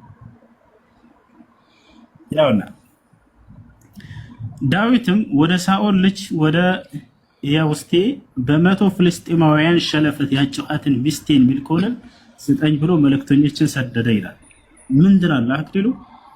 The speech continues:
ነቢይ ሆኖ መቶ ፍልስጤማውያኖችን ብልታቸውን ቆርጦ በዚያ ሚስት ሲያገባ ይሄ ነቢይ ማለት ነው። እኔ አንድ ሰው ነበር የገደ-፣ ለአንድ ሰው ሳይሆን መቶ ሰው ነው የሰጠኸው።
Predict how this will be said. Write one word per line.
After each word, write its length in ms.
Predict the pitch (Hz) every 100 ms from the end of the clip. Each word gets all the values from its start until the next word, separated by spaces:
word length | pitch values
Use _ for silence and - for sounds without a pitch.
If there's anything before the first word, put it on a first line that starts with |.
| _ -
ነቢይ 420 | 139 180 220 196 180
ሆኖ 220 | 175 185 269 302 - _ _ _ _ -
መቶ 200 | 156 175 190
ፍልስጤማውያኖችን 920 | 180 175 170 156 156 170 170 180 156
ብልታቸውን 680 | 160 160 175 170 180 170
ቆርጦ 280 | 170 190 196 226
በዚያ 320 | 170 160 202
ሚስት 220 | 196 - 151
ሲያገባ 380 | 147 131 113 92 - _ _ _ _ _ _ _ - - _ _ - - - - - - _
ይሄ 120 | 151 185 180
ነቢይ 300 | 165 180 156
ማለት 280 | 107 90 -
ነው። 120 | - - _ -
እኔ 140 | 147 180
አንድ 200 | 190 202
ሰው 140 | 208 208
ነበር 240 | 175 156
የገደ-፣ 340 | 151 160 160 - - 165
ለአንድ 420 | 196 185 180 170
ሰው 140 | - 196
ሳይሆን 200 | 208 180
መቶ 180 | 208 214
ሰው 140 | 214 160
ነው 100 | 131
የሰጠኸው። 520 | 113 - 107 90